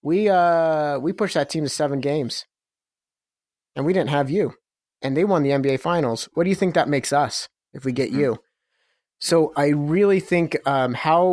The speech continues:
Speaker 1: well Utah plays in the series can really help them with their free agent pitch, or, um, and also let them know what they're missing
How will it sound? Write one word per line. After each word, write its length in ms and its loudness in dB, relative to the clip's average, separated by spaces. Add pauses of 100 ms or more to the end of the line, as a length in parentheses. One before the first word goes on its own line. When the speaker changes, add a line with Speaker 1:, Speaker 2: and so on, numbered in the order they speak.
(160)
Speaker 1:
well 400 0
Utah 460 0
plays 500 -2
in 80 -2
the 80 -2
series 400 -4
can 160 -4
really 260 0
help 220 -2
them 260 -2
with 200 -4
their 120 -4
free 280 -4
agent 420 0
pitch, 420 -2 (520)
or, 500 2
um, 380 2 (180)
and 220 0
also 380 0
let 280 0
them 160 0
know 160 2
what 400 -2
they're 160 2
missing 760 -2